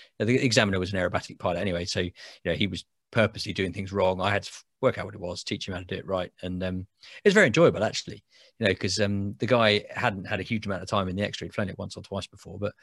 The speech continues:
um, yeah, he was quite keen on just flying the aeroplane. But then at the end of the flight, it goes back to the, when I was mentioning about the A two in the Air Force, you then get the ground exam where he starts picking all the,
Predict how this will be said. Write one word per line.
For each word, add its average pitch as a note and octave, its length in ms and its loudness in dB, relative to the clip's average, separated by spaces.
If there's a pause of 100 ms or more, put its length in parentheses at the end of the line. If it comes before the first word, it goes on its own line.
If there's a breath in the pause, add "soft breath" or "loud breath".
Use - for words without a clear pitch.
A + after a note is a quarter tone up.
(300 loud breath)
um, G2 240 0 (380)
yeah, G2+ 120 -2
he G#2 120 0
was F#2 160 -6
quite F2+ 220 -2
keen G2 160 -2
on F#2 80 -4
just - 220 -6
flying F#2+ 180 0
the G2+ 60 0
aeroplane. G2 380 -2 (640 loud breath)
But A2+ 100 2
then A#2+ 120 4
at A#2 160 2
the A#2 180 6
end B2 140 8
of G#2+ 60 2
the - 100 2
flight, A2+ 320 6
it G#2+ 300 2
goes A2+ 120 4
back A2 220 2
to - 100 -6
the, G#2+ 80 2
when G#2+ 80 2
I G#2 40 2
was G2+ 100 2
mentioning G#2+ 280 0
about G2 160 0
the G2+ 100 2
A G2+ 120 4
two B2 360 4 (220)
in A#2 160 0
the G#2+ 120 4
Air G#2+ 120 4
Force, F2+ 340 -4
you G#2+ 100 2
then G2+ 160 4
get F#2+ 160 2
the G2 80 0
ground G2 200 4
exam F#2 480 -4
where F#2+ 120 -2
he - 40 -2
starts G#2 300 2
picking - 380 -2
all F#2+ 100 0
the, F#2 180 0